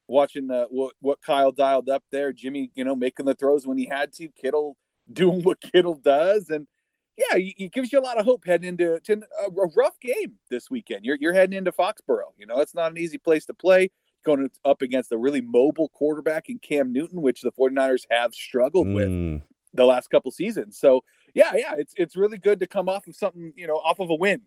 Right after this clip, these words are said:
Speaker 1: heading into a game like that, that's for sure.
Speaker 2: Absolutely. More on those New England Patriots a little bit later. We will have the Thursday crossover episode, Mike Debate. He is the host of Locked On Patriots. I'll be chatting with tomorrow about that Week seven matchup.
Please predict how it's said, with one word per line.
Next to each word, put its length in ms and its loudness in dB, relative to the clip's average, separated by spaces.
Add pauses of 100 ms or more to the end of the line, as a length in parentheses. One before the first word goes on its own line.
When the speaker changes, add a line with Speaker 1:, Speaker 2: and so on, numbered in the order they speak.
Speaker 1:
heading 220 0
into 180 -4
a 40 -6
game 220 -10
like 200 -8
that, 200 -2
that's 180 -8
for 100 -20
sure. 160 -20 (540)
Speaker 2:
Absolutely. 480 0
More 240 2
on 100 4
those 200 2
New 100 4
England 300 2
Patriots 440 0
a 40 0
little 100 0
bit 120 0
later. 320 2
We 120 0
will 140 2
have 380 0 (500)
the 60 -16
Thursday 360 0
crossover 560 2
episode, 460 4
Mike 320 0
Debate. 360 2
He 140 2
is 80 4
the 80 2
host 240 2
of 80 -4
Locked 320 0
On 180 0
Patriots. 540 -4
I'll 80 0
be 80 -2
chatting 300 0
with 200 -2
tomorrow 560 0
about 280 -2
that 180 -2
Week 180 -2
seven 320 -2
matchup. 440 -2